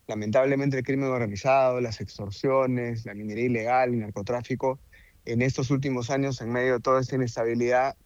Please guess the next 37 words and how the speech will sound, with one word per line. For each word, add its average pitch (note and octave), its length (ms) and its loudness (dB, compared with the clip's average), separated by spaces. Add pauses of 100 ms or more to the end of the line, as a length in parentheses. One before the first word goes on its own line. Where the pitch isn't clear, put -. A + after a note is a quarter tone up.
han A2+ 240 -4
crecido, C3 580 0
han B2 100 -2
crecido C3 680 -2
de B2 100 -6
una B2 100 -6
manera A2+ 340 -8
muy, A2+ 240 -8
muy, A#2 300 -8
muy A#2 180 -8
grave, C3 400 0
¿no? C3 200 -6 (500)
Este D3+ 300 2
tema D3 160 0
de C#3 60 0
la C3+ 80 -2
seguridad A#2+ 400 -2
ciudadana B2+ 840 0
es - 560 -8
uno B2 320 -2
de A#2+ 80 -2
estos A#2 380 -6
factores A2+ 500 -2
también A2 260 -6
que, G#2+ 360 -2 (480)
que A#2+ 100 4
va, B2 140 6
va, C3 180 4
va C3+ 160 -2
a C#3 60 -8
generar C3+ 440 4
mucho, C#3+ 360 0 (400)
o B2 580 -10
sea, B2+ 120 -6
mucha C#3 260 -2
confianza E3 880 2
o E3 420 4